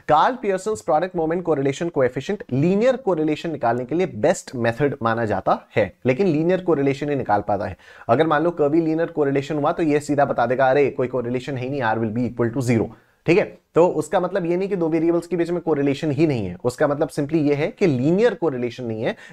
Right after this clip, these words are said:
कार्ल पियर्सन के हिसाब से कोई प्रोडक्ट मोमेंट कोरिलेशन कोएफिशिएंट उसमें नहीं आएगा, ठीक है? कोरिलेशन निकालने का फॉर्मूला देख लो, cov एक्स वाई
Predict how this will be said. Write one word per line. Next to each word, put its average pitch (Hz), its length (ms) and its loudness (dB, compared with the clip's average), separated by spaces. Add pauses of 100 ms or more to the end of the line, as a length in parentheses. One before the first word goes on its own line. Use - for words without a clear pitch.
कार्ल 151 260 4
पियर्सन 165 440 -2
के 165 120 -4
हिसाब 123 280 -2
से 170 160 -4
कोई 156 200 0
प्रोडक्ट 131 320 2
मोमेंट 123 260 -2
कोरिलेशन 107 420 -2
कोएफिशिएंट 110 520 -2
उसमें - 280 -2 (240)
नहीं 110 240 0
आएगा, - 320 -10 (200)
ठीक 139 100 2
है? - 220 -4 (800)
कोरिलेशन 156 420 2
निकालने 160 280 0
का 160 60 -2
फॉर्मूला 147 320 2
देख 147 180 0
लो, 175 140 -2 (380)
cov 185 180 4
एक्स 190 220 -6
वाई 180 200 -2